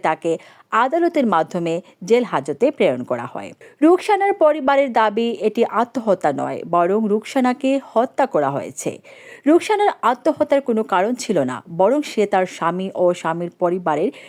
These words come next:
নির্যাতন সহ্য করেও সংসার করার চেষ্টা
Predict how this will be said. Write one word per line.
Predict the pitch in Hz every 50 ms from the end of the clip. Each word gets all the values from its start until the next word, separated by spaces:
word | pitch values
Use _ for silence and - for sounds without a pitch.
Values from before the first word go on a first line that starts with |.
| - _ - 214
নির্যাতন | 220 254 262 247 320 302 294 320 320 320 302 - -
সহ্য | 277 247 254 247 - 302 294 294 -
করেও | 269 254 196 151 135 104 - - - - - - - -
সংসার | 233 202 196 - - 240 214 - -
করার | 165 165 196 262 262 -
চেষ্টা | 254 - - -